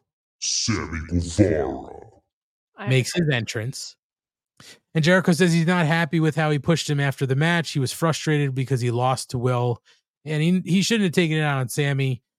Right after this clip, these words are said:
Speaker 3: He didn't know if Sammy really did everything he could do to help, but he did watch back and saw that he hit Ospreay in the head with the bat, and he wanted to apologize. They shake hands. And Sammy considers it,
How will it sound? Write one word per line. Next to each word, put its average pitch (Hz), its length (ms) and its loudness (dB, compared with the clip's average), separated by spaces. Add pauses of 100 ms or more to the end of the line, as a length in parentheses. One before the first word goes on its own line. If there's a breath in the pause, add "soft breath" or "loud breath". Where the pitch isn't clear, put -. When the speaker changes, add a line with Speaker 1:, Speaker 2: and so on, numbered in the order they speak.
(260)
Speaker 3:
He 170 80 4
didn't 190 180 4
know 180 220 4
if 143 80 -2
Sammy 160 260 0
really 160 280 4
did 151 220 2
everything 147 440 0
he 131 200 -4
could 208 260 0
do 185 160 2
to 165 100 2
help, 156 220 0
but 147 120 0
he 156 100 -2
did 156 220 -2
watch 156 320 -2
back 139 260 -4
and 131 120 -4
saw 143 240 0
that 135 120 -2
he 127 200 -2
hit 131 200 -2 (200)
Ospreay 127 400 -2
in 120 80 -4
the 113 40 -4
head 120 200 -4
with 120 100 -8
the - 80 -20
bat, 113 360 -6 (520)
and 139 80 -2
he 160 60 4
wanted 165 220 4
to 175 80 4
apologize. 120 880 -4 (200)
They 131 100 -2
shake 143 320 -2
hands. 104 480 -8 (1300 loud breath)
And 143 140 -2
Sammy 165 320 2
considers 156 560 2
it, 151 180 0